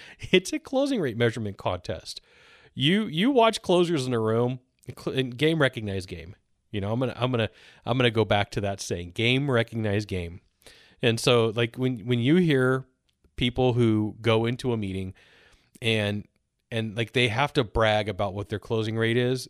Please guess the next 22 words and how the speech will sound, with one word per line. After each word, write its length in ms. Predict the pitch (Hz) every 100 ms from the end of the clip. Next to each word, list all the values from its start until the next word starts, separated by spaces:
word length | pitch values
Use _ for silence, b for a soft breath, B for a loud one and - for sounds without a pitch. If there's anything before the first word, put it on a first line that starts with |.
| _
you 120 | 113
know, 120 | 110 117
sometimes 580 | - 170 151 131 123
you 140 | 123 113 120
look 180 | 127
around 360 | 123 110 117 127
and, 120 | 104
like, 240 | 104 104 -
"Mm, 280 | 120 113 b b b _ _ _ _
<sighs> 1700 | _ _ _ _ _ _ - - _ _ _ _ _ - - - 90
if 100 | -
you 100 | 127
were 100 | 131
that 160 | 135 120
good, 220 | 123 104
you 60 |
wouldn't 160 | 113 107
have 100 | 104
to 80 | 90
brag 200 | 98 87
about 240 | 80 78
it." 100 | 78